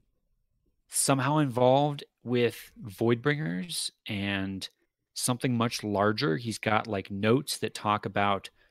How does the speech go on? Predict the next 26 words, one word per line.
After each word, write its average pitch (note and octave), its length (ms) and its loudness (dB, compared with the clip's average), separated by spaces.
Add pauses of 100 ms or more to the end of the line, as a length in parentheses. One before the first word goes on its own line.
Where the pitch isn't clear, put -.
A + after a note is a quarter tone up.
(220)
reaching A#2 460 -2
the A2 120 -4
center A2+ 520 0
before G#2 720 -2
the A2 160 -4
Alethi A2 440 -2
armies A#2 680 -4 (100)
and F#2 580 -6 (400)
notes G#2+ 380 -2
on G2+ 220 -2
the F#2 280 -2
Parshendi B2 1200 -2
and G2+ 440 -4 (1200)
some G2+ 360 -4
really C3 400 2
intriguing G#2+ 580 -2
stuff - 580 -2
that G2+ 120 -6
really A#2+ 340 0
makes A#2 240 0
me A2 80 -2
wonder, G#2+ 540 2 (360)
one, D3 480 4 (100)
what C3+ 220 4
is D3+ 280 2 (100)
Amram A#2+ 420 4